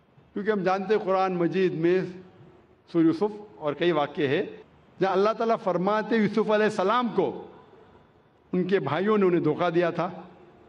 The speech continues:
भाई यूसुफ अलैहिस्सलाम को ले जाते और कुएं में डालते हैं और जाके अपने वालिद से कहते हैं कि वो मर गया।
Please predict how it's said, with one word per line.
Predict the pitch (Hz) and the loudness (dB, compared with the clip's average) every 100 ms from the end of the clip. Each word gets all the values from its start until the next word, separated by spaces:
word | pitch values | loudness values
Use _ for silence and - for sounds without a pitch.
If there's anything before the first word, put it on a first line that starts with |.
| - - _ - _ _ _ _ _ _ _ _ 123 | -20 -20 _ -20 _ _ _ _ _ _ _ _ -12
भाई | 113 156 196 202 | -4 -2 0 0
यूसुफ | 220 - - - - - _ _ _ _ _ _ _ _ _ - 156 | -2 -10 -20 -20 -20 -20 _ _ _ _ _ _ _ _ _ -2 0
अलैहिस्सलाम | 180 165 175 170 | 0 0 -2 0
को | 165 | 2
ले | 170 | 2
जाते | 202 196 240 453 - - - | 0 0 0 -2 -6 -14 -2
और | 240 | -2
कुएं | 226 240 214 | 0 0 2
में | 220 | 2
डालते | 208 190 190 185 | 0 0 0 0
हैं | 180 180 - - - - - - - - _ _ - | -2 -6 -14 -18 -20 -20 -20 -20 -20 -20 _ _ -6
और | 180 | -4
जाके | 185 185 185 220 | 0 0 2 -2
अपने | 202 202 | 0 0
वालिद | 175 185 190 | 0 0 0
से | 208 185 | 0 0
कहते | 180 160 190 | 0 0 2
हैं | 190 185 | 0 2
कि | 240 403 - - - - - _ - | -2 -2 -8 -20 -20 -20 -20 _ -4
वो | 180 | -2
मर | 165 143 | 0 -2
गया। | 123 | -6